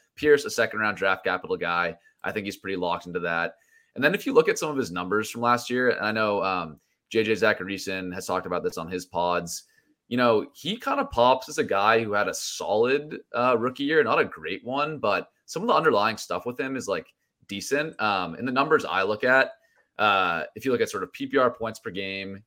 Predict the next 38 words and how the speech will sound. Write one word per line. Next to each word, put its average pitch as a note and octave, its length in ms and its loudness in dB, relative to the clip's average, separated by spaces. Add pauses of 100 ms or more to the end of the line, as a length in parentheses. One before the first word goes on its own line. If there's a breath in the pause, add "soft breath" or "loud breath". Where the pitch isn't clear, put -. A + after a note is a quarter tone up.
yards G2 280 2
per G2+ 140 -8
game, F2+ 540 -4
yards G2 220 0
per F#2+ 120 -8
route F2+ 220 0
run, F2 340 -6
targets F#2+ 380 -4
per F2+ 100 -10
route F2 240 0
run, F2 460 -6 (240)
all G#2 200 2
of F#2 100 -2
that A2+ 200 4
stuff, A#2+ 320 2
he G#2+ 80 -6
kinda D#3 220 0
shows A#2 260 6
up F#2+ 100 2
as, F#2 140 0
like, F2 260 -2 (220)
having G2 280 0
a E2+ 40 -4
sixty-fifth, - 880 -4
seventieth F2+ 580 -4
percentile-ish, G2 1120 0 (320)
uh, F#2 440 2 (280)
rookie G2 280 -6
year G2 180 -2
in G2 80 -2
the F#2+ 80 -8
stuff F#2 220 -2
I'm F#2 140 0
looking F#2 260 -6
at. F#2 160 2
And E2 100 -4
I E2 40 -6
think F2 280 -6